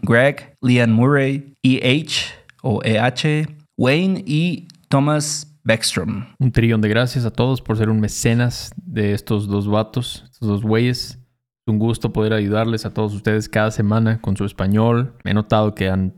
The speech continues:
Speaker 2: progresado muchos de ustedes, que he tenido la fortuna de conocerlos. Y este, bueno, gracias a nuestros patrons es que podemos seguir aquí, ¿no? Dando
Speaker 1: Ujú.
Speaker 2: lata. Y bueno, si quieren más información sobre lo que van a encontrar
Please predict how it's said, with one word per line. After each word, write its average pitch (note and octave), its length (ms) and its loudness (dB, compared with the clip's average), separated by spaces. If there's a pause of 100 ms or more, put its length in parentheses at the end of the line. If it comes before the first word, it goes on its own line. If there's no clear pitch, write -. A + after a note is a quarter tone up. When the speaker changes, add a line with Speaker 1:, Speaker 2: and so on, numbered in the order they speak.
(160)
Speaker 2:
progresado A2 960 0
muchos G#2+ 260 0
de G2 60 0
ustedes, A2 640 -4
que - 400 -4
he A2+ 80 -4
tenido A2+ 300 2
la A2 100 0
fortuna A2+ 460 0
de G2+ 100 -2
conocerlos. A2 720 -4 (260)
Y F#2+ 180 -2
este, F2+ 440 -6
bueno, G#2+ 220 2
gracias A2 280 0
a G#2+ 100 2
nuestros G2+ 320 -2
patrons - 720 -4 (280)
es - 120 -6
que A#2 100 -2
podemos G#2 440 0
seguir G#2 380 0
aquí, A#2+ 280 -2
¿no? A2 200 -2 (220)
Dando A2+ 280 2
Speaker 1:
Ujú. G#2 60 2
Speaker 2:
lata. - 340 -4 (380)
Y A2 60 0
bueno, G#2+ 160 2
si G#2 140 -8
quieren A#2 240 2
más A#2 160 2
información A#2+ 800 0
sobre G#2+ 320 -2
lo G2+ 100 -2
que - 80 -4
van G#2 100 2
a A2 40 2
encontrar G#2 640 0